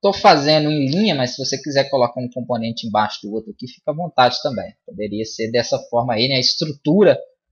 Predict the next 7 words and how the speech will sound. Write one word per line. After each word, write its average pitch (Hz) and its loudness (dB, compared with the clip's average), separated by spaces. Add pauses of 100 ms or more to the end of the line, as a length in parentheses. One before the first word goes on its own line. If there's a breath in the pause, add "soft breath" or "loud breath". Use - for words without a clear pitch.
(220)
do 123 -8
seu 127 0
sistema, 139 2
você 147 2
quem 170 -6
vai 127 4
definir. 127 -6